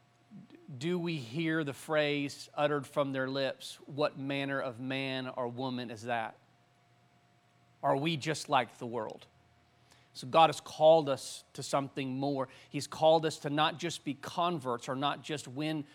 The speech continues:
uh, people for the Lord, but he's called us to help raise people up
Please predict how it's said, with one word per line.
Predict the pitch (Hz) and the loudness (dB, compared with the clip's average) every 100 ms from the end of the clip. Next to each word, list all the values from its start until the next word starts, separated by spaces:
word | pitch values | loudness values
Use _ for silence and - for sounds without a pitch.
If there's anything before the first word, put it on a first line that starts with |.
| - _ _ | -20 _ _
uh, | - - - | -18 -18 -14
people | - 185 180 135 | -4 -2 -2 -6
for | - - 160 156 139 - - | -6 -2 0 0 -4 -12 -6
the | 135 | -4
Lord, | 127 123 117 | 0 -2 -2
but | |
he's | 127 120 | -4 -6
called | - 160 160 151 | -2 4 4 4
us | 139 - - - - - | -2 -6 -14 -20 -20 -10
to | 143 | -8
help | 123 160 143 | 2 2 2
raise | 143 156 165 - | 2 4 4 0
people | - 160 156 131 | -6 -6 -6 0
up | 156 143 - | 2 2 0